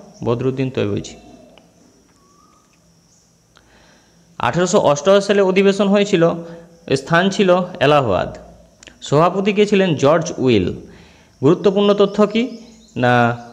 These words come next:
প্রথম ইংরেজি সভাপতি, প্রথম ইংরেজ সভাপতি জর্জ উইল কে ছিলেন?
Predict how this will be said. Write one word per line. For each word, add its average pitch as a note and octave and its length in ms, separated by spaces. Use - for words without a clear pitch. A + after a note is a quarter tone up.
প্রথম F3+ 500
ইংরেজি F3 360
সভাপতি, A2+ 520
প্রথম E3+ 320
ইংরেজ E3+ 380
সভাপতি A2+ 380
জর্জ D3+ 300
উইল F3+ 180
কে F#3 160
ছিলেন? G#3+ 200